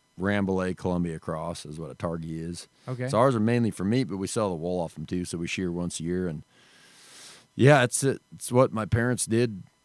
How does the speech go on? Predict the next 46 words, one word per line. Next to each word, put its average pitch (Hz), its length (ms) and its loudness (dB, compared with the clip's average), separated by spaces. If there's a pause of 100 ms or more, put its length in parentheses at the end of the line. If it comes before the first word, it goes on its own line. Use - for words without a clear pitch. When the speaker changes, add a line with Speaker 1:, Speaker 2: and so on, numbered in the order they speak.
Speaker 1:
growing 107 180 4
up. 117 80 0
They 104 100 0
bought 104 280 0
that 104 160 0
ranch 107 320 -2
with 85 120 -4
nothing. 101 380 0
Dad 95 180 -2
was 95 120 -2
a 85 40 -6
hired 92 240 0
man 95 220 0
in 87 60 -2
nineteen 92 320 -2
eighty-five 85 680 -4 (260)
and 87 120 -4
just 85 240 -8 (320)
made 107 240 6
it 104 60 -2
from 87 160 -4
nothing. 90 340 -2
Like, 85 200 -10 (200)
same 135 240 2
with 107 100 -2
us 110 200 0
in 98 100 0
music. 98 360 0
<laughs> - 0 -
So 113 360 0 (880)
a 101 60 -4
lot 127 200 8
of 92 80 0
ranchers 101 420 2
will 90 180 -2
inherit 101 360 -2
a 90 40 -4
ranch 90 560 -6 (300)
or - 160 -4
have 87 240 0
oil 92 640 0
or - 80 -14
coal 95 320 0
or 85 160 -4
gas 90 640 -6 (440)
or, 92 260 -8